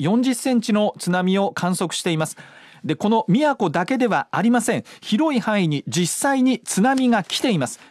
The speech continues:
実際に津波が来ています。津波警報が出ている地域、改めて北から順にお伝えします。北海道太平洋沿岸の中部、青森県太平洋沿岸、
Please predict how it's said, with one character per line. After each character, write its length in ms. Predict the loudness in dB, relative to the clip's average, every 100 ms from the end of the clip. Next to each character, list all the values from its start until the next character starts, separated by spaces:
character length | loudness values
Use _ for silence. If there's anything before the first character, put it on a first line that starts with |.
| -4
実 140 | -2 0
際 140 | 2
に 100 | 2
津 140 | 2 0
波 180 | 2 2
が 180 | 0 -4
来 80 | -2
て 100 | 0
い 60 |
ま 80 | 0
す。 140 | -2 -8 -18 -20 -20 _ -6
津 140 | 0
波 280 | 2 2 -2
警 260 | -2 0
報 200 | 2 2
が 100 | 2
出 120 | 0 0
て 100 | 0
い 80 |
る 100 | 0
地 200 | 0 0
域、 220 | 0 -2 -2
改 360 | -2 0 0
め 120 | 0
て 100 | -2
北 200 | -4 -2
か 100 | 0
ら 100 | 0
順 180 | 2 2
に 80 | 2
お 80 | 0
伝 220 | -2 -2
え 60 | -2
し 100 | -4
ま 80 |
す。 120 | -4 -10 -20 _ _ _ -6
北 160 | -6
海 280 | -2 0 2
道 140 | 2 0
太 220 | 0 0
平 240 | 2 2
洋 220 | 2 2 2
沿 160 | 0
岸 100 | 0
の 180 | 0 -2
中 280 | -2 0 0
部、 160 | -2 -10 -20 _ _ -2
青 240 | 2 2
森 240 | 2 0
県 220 | -2 -4 -4
太 200 | -2 -2
平 200 | 0 2
洋 280 | 2 2 0
沿 140 | 0
岸、 220 | -2 -4